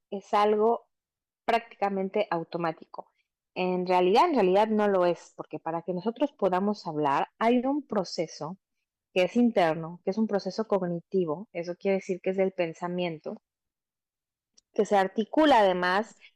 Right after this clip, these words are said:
con toda la parte motro-, motora,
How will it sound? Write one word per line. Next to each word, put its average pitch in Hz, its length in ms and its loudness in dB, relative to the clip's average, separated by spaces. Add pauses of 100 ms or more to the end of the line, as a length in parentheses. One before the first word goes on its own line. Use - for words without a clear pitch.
(380)
con 226 420 2 (360)
toda 196 220 6
la 190 220 2
parte 190 420 0
motro-, 202 600 2
motora, 190 720 0